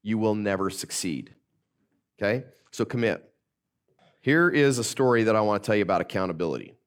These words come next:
All right, so if you don't know who this guy is, that's okay. His name's Dana Derricks.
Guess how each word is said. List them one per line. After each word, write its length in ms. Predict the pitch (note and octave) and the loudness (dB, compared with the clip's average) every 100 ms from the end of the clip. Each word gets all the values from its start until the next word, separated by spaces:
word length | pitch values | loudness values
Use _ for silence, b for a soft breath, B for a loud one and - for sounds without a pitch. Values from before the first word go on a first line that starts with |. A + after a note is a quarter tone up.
| _ _ _ _ _ b b b b b | _ _ _ _ _ b b b b b
All 120 | A#2+ | 4
right, 300 | F3+ C3+ A2 | 4 4 0
so 500 | - F3 D3 G2+ - - | 2 4 6 2 -4 -8
if 80 | - | 0
you 80 | E3 | 2
don't 120 | F3+ | 4
know 100 | F3 | 6
who 100 | E3 | 6
this 160 | D3+ | 4
guy 220 | D3 C#3 C3 | 4 4 6
is, 180 | B2+ | 4
that's 180 | B2+ A#2+ | 2 2
okay. 300 | C3 - A#2 | 0 2 2
His 100 | A#2+ | 2
name's 200 | A#2 G#2 | 0 -2
Dana 260 | A#2+ A#2+ C3 | 0 0 2
Derricks. 520 | A2+ A#2 D#3 - | 4 2 0 -6